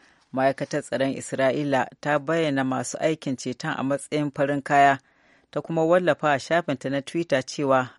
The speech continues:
an kwashe farin kaya daga inda ake yaƙi a kudancin Siriya sabili da barazanar da ke akwai ga rayukansu.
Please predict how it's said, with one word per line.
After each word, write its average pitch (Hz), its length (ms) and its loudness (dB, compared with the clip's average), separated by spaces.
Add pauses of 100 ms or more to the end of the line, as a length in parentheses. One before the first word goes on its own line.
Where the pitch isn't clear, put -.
an 175 180 -2
kwashe 202 400 -2
farin 151 300 -4
kaya 156 520 2
daga 127 340 -4
inda 151 500 2
ake - 260 -6
yaƙi 156 540 0
a 120 120 -2 (120)
kudancin 151 460 -4
Siriya 151 540 0
sabili 143 460 -6
da 139 80 -4
barazanar 131 540 -2
da 135 100 -8
ke - 200 -8
akwai 165 340 -2
ga 135 120 -4
rayukansu. 131 680 -2